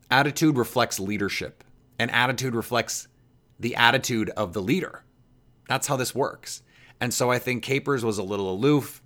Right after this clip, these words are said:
He, he came at it from a very dogmatic point of view, it seemed.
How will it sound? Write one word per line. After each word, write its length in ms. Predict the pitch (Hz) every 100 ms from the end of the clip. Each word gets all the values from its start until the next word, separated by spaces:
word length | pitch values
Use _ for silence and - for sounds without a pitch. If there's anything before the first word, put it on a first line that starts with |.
| _
He, 560 | - 98 101 98 104 -
he 200 | 113 104
came 300 | - 117 120
at 180 | 110 107
it 100 | 107
from 160 | 110 104
a 80 |
very 300 | 90 104 101
dogmatic 640 | 85 101 92 92 107 123 -
point 240 | - 123
of 80 | 113
view, 300 | 107 123 139
it 100 | 135
seemed. 520 | - 139 135 139 135